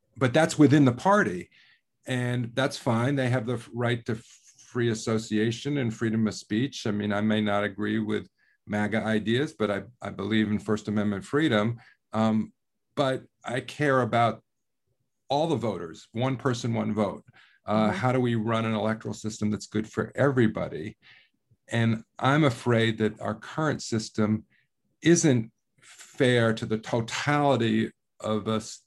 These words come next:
Speaker 1: a state's electorate, because by accident almost, not by intention, it privileges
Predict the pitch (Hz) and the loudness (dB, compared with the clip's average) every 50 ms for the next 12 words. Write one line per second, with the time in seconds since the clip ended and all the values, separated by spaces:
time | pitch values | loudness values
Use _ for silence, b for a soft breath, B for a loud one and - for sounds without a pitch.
0 | _ - 113 110 107 - - - 113 110 110 110 - 107 107 117 120 139 - - | _ -4 -4 -4 -4 -4 0 2 4 4 4 2 2 0 2 2 2 0 -2 -4
1 | - - 107 101 101 101 b b b b b b b _ _ _ - 120 117 113 | -2 0 0 0 0 -2 b b b b b b b _ _ _ -4 -4 -4 -2
2 | - 123 120 113 113 113 - - _ - - _ _ _ _ _ _ _ _ - | 0 2 2 2 2 0 -4 -10 _ -20 -20 _ _ _ _ _ _ _ _ -4
3 | - 120 120 123 123 139 160 165 165 - - 120 107 110 107 107 107 110 110 110 | -2 0 0 2 2 2 2 2 0 -2 -2 -2 0 0 0 0 0 0 0 0
4 | 101 104 113 110 - - _ _ - 113 113 110 - 123 107 104 104 101 - - | -2 -4 -6 -10 -12 -18 _ _ -8 -6 -6 -4 -4 -4 -2 -2 -4 -6 -8 -6
5 | - 160 156 - - 113 104 107 104 - - - - 151 143 131 135 120 110 - | -4 -4 -4 -4 -4 -2 0 0 0 -2 -6 -4 0 0 2 2 2 0 0 -2
6 | - 110 107 107 90 - | -2 -2 -4 -4 -4 -8